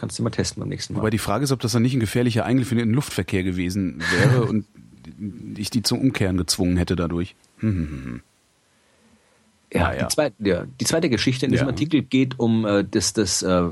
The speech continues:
Speaker 1: was, was, was, was ich wirklich ein bisschen bescheuert finde, diese ganze, äh, geschlechtstypisierten, äh, Spielsachen, ja, also irgendwie pinkes Zeug, äh, pinkes Lego für Mädchen und blaues Lego
Speaker 2: Kinderüberraschung
Speaker 1: für,
Speaker 2: für
Speaker 1: für Jungs
Speaker 2: Mädchen,
Speaker 1: und so weiter.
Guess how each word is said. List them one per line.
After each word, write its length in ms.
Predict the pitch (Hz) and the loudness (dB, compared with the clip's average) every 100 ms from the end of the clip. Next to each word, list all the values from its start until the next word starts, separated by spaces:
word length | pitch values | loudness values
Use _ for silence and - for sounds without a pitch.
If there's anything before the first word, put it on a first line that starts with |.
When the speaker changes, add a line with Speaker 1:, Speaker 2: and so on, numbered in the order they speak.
| - _ - | -4 _ -8
Speaker 1:
was, 120 | - 92 80 82 82 | -2 0 0 -2 -2
was, 160 | 85 87 | -4 -2
was, 180 | 82 - | -4 -4
was 100 | 90 | -2
ich 80 | |
wirklich 180 | 95 87 | 0 0
ein 40 | 85 | 0
bisschen 200 | - 85 | 0 -2
bescheuert 360 | - - 87 | -2 0 0
finde, 200 | - 101 | 0 0
diese 200 | 92 95 | 0 0
ganze, 580 | 90 95 92 - 95 87 - - | 2 2 2 2 4 2 -2 -2
äh, 260 | 92 87 85 - - - | 2 2 0 -8 -20 -6
geschlechtstypisierten, 1160 | 90 - 120 127 - 127 110 - 107 101 98 | -2 2 2 0 -6 -2 0 0 0 0 0
äh, 420 | 98 101 95 87 87 | 0 0 0 0 0
Spielsachen, 580 | - 127 120 95 87 87 | 0 0 2 0 0 0
ja, 60 | |
also 140 | 92 90 | 2 2
irgendwie 220 | 90 90 | 2 2
pinkes 540 | - 110 110 95 - | 2 -2 0 -2 0
Zeug, 340 | - 101 101 - | 2 2 2 -2
äh, 280 | 90 92 | -2 -2
pinkes 440 | 90 104 101 98 - | -2 -4 0 0 2
Lego 260 | 98 95 | 2 2
für 140 | 95 95 | 2 0
Mädchen 360 | 107 - 110 | 0 0 0
und 200 | 101 90 | 0 -2
blaues 300 | - 95 98 | 0 2 2
Lego 140 | 123 120 | 4 4
Speaker 2:
Kinderüberraschung 420 | 110 107 110 113 | 2 0 0 0
Speaker 1:
für, 60 | 98 | 2
Speaker 2:
für 60 | |
Speaker 1:
für 60 | 117 | 4
Jungs 140 | 113 | 4
Speaker 2:
Mädchen, 160 | 120 - | 4 2
Speaker 1:
und 40 | |
so 60 | 120 | 4
weiter. 320 | 117 120 120 | 2 2 0